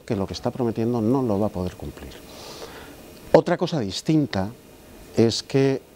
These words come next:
el escenario cambie, que tú hagas una promesa y el escenario, una vez que has llegado al poder,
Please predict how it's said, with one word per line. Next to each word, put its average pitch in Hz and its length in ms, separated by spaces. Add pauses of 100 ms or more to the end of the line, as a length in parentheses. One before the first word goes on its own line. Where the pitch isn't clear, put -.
(100)
el 117 100
escenario 117 500
cambie, 85 480 (200)
que 90 100
tú 107 180
hagas 104 240
una 101 140
promesa 143 500 (1700)
y 113 120
el 95 100
escenario, 101 720 (140)
una 76 160
vez 87 160
que - 120
has 78 120
llegado 87 180
al 95 100
poder, 110 320